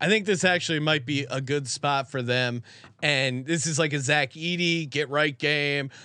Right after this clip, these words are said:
All of a sudden, you know, there's some Purdue buzz happening. Purdue is going to fall apart, but it's gonna be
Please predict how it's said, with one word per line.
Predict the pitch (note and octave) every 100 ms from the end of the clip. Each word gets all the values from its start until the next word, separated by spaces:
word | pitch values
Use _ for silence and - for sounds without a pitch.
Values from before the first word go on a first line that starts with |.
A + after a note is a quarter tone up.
| -
All | D#3
of | D#3+
a |
sudden, | - E3 D#3+ D#3+ D3+ D3 E3
you |
know, | D3+ B2
there's | C#3
some | - C#3+
Purdue | D#3+ D3+ E3 D#3+
buzz | D3 D#3+ D#3+ D#3
happening. | D3 D#3 D3 E3 - -
Purdue | G3+ A#3 D#4+ D#4
is | G#3+
going | D3+ A3 G3+
to | D#3+
fall | F#3+ F#3 C3
apart, | D3+ F3 A2
but | D#3+
it's | D3 -
gonna | G3+ G3
be | D3+ F#3 F3+ F3 E3